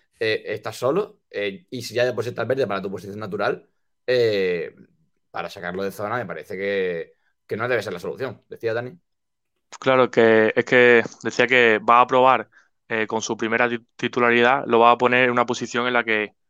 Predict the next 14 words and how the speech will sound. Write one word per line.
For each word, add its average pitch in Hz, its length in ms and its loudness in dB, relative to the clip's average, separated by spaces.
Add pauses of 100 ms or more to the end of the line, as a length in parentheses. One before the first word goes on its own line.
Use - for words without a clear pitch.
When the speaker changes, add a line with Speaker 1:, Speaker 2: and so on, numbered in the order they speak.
(120)
Speaker 2:
no 117 120 -2
es 120 60 2
la 110 100 4
suya. 117 400 -2 (520)
Yo 117 160 2
creo 127 180 4
que 123 260 4
lo 113 160 2
más 113 140 6
lógico 123 380 0
sería 117 400 0
poner 110 240 0
a 117 40 2
Ramón 135 400 0